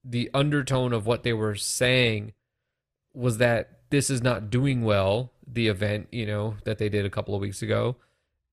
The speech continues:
but they were blaming it on, you know, lack of black support. And, but, you know, obviously the undertone of that was like, "Hey, this shit is not selling. Wh-, where, where is everybody at?" And that was kind of, like, a pretty poor attempt at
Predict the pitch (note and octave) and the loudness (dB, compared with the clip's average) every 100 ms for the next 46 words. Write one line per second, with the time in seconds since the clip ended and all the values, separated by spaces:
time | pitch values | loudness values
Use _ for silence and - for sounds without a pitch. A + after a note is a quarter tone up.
0 | _ A#2+ C3+ C3+ C3+ C3 B2 G#2 C3 C3+ | _ 0 0 2 2 2 0 0 2 4
1 | C#3 B2 A2+ - A#2 A2+ G#2 F#2 _ _ | 4 4 2 -2 -2 -2 -4 -10 _ _
2 | _ - B2+ A2 G2+ - _ _ - A#2+ | _ -4 0 0 -2 -10 _ _ -12 -2
3 | A#2+ A2+ - B2 G#2+ G#2+ G2+ - G#2+ B2 | 2 2 0 -2 0 0 -2 -6 -2 2
4 | G#2 - - _ _ _ _ _ _ _ | 2 0 -8 _ _ _ _ _ _ _
5 | _ - A#2+ A2 A2 - _ _ _ _ | _ 0 2 2 -2 -8 _ _ _ _
6 | C3 C3+ B2 D#3 C3 G#2+ A2+ A#2+ B2 G#2+ | 0 2 4 4 4 6 4 4 2 2
7 | A2 A2 A2+ G#2 G2 F#2+ G2+ G#2+ G2 - | 2 2 0 0 0 0 -2 -2 -4 0
8 | G#2+ F#2+ - A#2 C3 A#2+ - C3 G#2+ G2 | 0 -2 -6 -4 0 2 2 0 -2 -4
9 | A2 G#2+ - - A#2 A2 G2+ G2 G#2 G#2+ | -4 -4 -4 0 2 2 0 -4 -10 -12
10 | G#2 G#2 G2+ A2 A2+ G#2 G#2 A2+ A2+ G#2+ | -8 -8 -4 0 2 2 0 2 2 2
11 | A2 G2+ G2 G2+ G2+ G#2 F#2+ - - G#2+ | 2 0 -2 -2 0 0 0 -6 -6 0
12 | A2 G#2 G#2+ - G#2+ G2+ G2 G#2+ F2 F#2+ | 2 0 -2 -6 -4 -2 -2 -2 -4 -4
13 | _ _ _ _ - D3 B2 A2 - A#2 | _ _ _ _ -8 -4 -4 -2 0 4
14 | A2 G#2 G#2 G2+ - G2+ G2 G#2 F#2+ | 4 4 2 -2 -4 -6 0 2 0